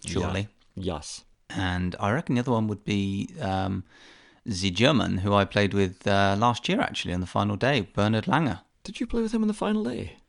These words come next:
Speaker 2: Yeah, no. Um,
Speaker 1: I mean, I don't know why I queried
Speaker 2: I did.
Speaker 1: that, as if you'd just, uh, you're a blatant liar, 'cause everyone could check that and say, "Hang on a minute, Eddie's lying. He, he played with, what's the guy's name? Jeff Knox."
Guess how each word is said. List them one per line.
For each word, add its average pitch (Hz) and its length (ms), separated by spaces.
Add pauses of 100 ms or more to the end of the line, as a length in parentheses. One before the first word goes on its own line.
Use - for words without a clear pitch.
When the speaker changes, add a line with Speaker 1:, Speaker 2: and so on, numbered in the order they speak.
(180)
Speaker 2:
Yeah, 190 320 (100)
no. 160 320 (160)
Um, 120 440
Speaker 1:
I 127 60
mean, 143 60
I 147 40
don't 196 120
know 175 60
why 143 120
I 110 40
queried 156 280
Speaker 2:
I 151 40
did. 120 40
Speaker 1:
that, 107 220
as 107 100
if 117 140
you'd 101 160
just, 104 200
uh, 98 180
you're 101 260
a - 20
blatant 98 340
liar, 101 300
'cause 110 120
everyone 110 260
could - 120
check 107 260
that 98 260
and 98 100
say, - 80
"Hang 180 220
on 95 60
a 90 40
minute, 101 180
Eddie's 95 300
lying. 139 400
He, 107 200 (540)
he 120 120
played 113 320
with, - 260 (560)
what's 127 220
the 127 80
guy's 123 180
name? 127 140
Jeff 123 260
Knox." - 480